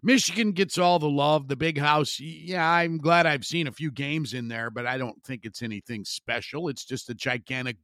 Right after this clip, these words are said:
bowl dug into the earth, and a hundred and five thousand, hundred and ten thousand people can get inside. They've made Ohio Stadium, the Buckeye Stadium, bigger each and every year. And I, it's been,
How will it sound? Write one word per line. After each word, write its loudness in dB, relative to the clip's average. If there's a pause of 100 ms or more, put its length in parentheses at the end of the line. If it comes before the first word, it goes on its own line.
bowl 0
dug -2
into -2
the -6
earth, -4 (580)
and 0
a 4
hundred 0
and -2
five -2
thousand, -2
hundred -6
and -6
ten -6
thousand -6
people -8
can -8
get -8
inside. -6 (480)
They've 0
made 0
Ohio 0
Stadium, -4
the -10
Buckeye -4
Stadium, -8
bigger 0 (380)
each 0
and 0
every -2
year. -4
And -2
I, 4
it's -6
been, 4